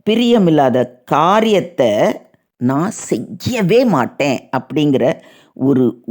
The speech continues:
உறுதியில பரிசுத்தத்துல முன்னேறி செல்கிற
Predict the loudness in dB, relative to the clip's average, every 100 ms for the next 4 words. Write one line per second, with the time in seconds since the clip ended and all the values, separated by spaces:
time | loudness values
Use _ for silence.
0 | -2 2 2 2 2 2 2 2 0 -2
1 | -10 _ _ _ _ _ -2 -2 -2 -6
2 | -4 -6 -2 -2 -2 -6 -2 0 2 4
3 | 2 2 0 -4 _ -6 0 0 0